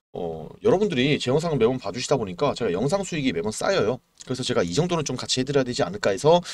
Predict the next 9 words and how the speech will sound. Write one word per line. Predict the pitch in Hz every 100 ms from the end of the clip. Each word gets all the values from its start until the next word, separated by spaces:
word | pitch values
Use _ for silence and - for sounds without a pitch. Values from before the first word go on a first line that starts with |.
| -
문자로도 | - 110 120 107 107
알려드릴 | 98 107 104
거고, | 101 92 131 127 _ _ _ -
추가로 | - 151 165
장중에 | 147 117 127 123
특이사항이나 | - 180 165 139 107 101 -
이런 | 90 92
거 |
생기면은 | 95 127 107 110 165